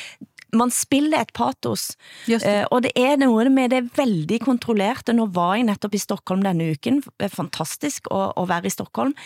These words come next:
Speaker 1: Men jeg opplevde det også som veldig kontrollert.
Speaker 2: Mm.
Speaker 1: Altså, veldig, man skal være på sin plass. Og hvis man viser noe annet, så har man liksom skammet seg selv litt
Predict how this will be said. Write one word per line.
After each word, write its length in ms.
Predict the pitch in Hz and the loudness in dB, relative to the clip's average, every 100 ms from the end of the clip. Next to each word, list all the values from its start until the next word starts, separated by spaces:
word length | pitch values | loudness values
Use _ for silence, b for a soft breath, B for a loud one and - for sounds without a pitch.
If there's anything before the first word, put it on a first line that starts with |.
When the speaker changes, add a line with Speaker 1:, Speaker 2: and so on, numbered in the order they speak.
| B B | B B
Speaker 1:
Men 100 | 254 | 0
jeg 120 | 294 - | 0 -2
opplevde 520 | 190 - - 262 262 | -6 -6 -2 0 0
det 60 | - | -2
også 320 | 185 - 254 | -4 -4 -4
som 180 | 262 285 | -2 0
veldig 380 | 330 277 143 - | 0 0 -2 -2
kontrollert. 800 | - 269 339 339 359 - - - - B B 254 | 0 0 2 2 2 -2 -8 -14 -20 B B -2
Speaker 2:
Mm. 140 | 202 | -2
Speaker 1:
Altså, 200 | 233 285 | 0 0
veldig, 600 | 262 320 208 190 269 311 B B B | 0 0 0 2 2 0 B B B
man 240 | 233 269 | 2 2
skal 280 | 254 - 254 | 0 0 0
være 280 | 247 320 - | 2 0 -2
på 80 | - | -4
sin 240 | - 370 - | -2 -2 -2
plass. 460 | 170 143 - - - B B | -4 -4 -6 -10 -14 B B
Og 120 | - 233 | -2 0
hvis 160 | 277 | 2
man 200 | 277 269 262 | 4 2 0
viser 500 | 285 165 254 - 233 | -2 0 0 0 2
noe 220 | 254 - | 2 0
annet, 340 | 226 262 302 - | 0 2 2 0
så 100 | 226 | 0
har 160 | 214 | 0
man 140 | 214 262 | 2 0
liksom 220 | 262 247 | 0 -4
skammet 420 | - - 147 156 | -4 -2 0 -2
seg 140 | - | -4
selv 300 | - 180 190 | -2 -2 -2
litt 280 | 214 196 - | -2 -4 -6